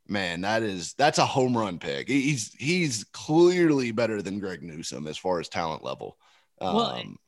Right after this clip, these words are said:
Speaker 2: and Greg Newsome kinda looks like an eleven-year-old child. Like, have you, I mean, he's
Speaker 1: Newsome's a
Speaker 2: very
Speaker 1: little, he's a
Speaker 2: thin,
Speaker 1: little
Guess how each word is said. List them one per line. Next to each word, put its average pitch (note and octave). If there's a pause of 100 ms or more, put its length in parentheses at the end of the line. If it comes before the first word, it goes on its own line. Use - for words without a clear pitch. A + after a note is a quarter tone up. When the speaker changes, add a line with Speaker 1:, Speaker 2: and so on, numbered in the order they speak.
Speaker 2:
and G#3
Greg A3+
Newsome G#3
kinda F#3
looks G#3+
like G3
an E3+
eleven-year-old C#3
child. F#2 (240)
Like, C#3+
have C3
you, A3+
I E3+
mean, F3+
he's F#3
Speaker 1:
Newsome's E3+
a D#3+
Speaker 2:
very A#3+
Speaker 1:
little, F3 (180)
he's -
a -
Speaker 2:
thin, D#3+
Speaker 1:
little A3+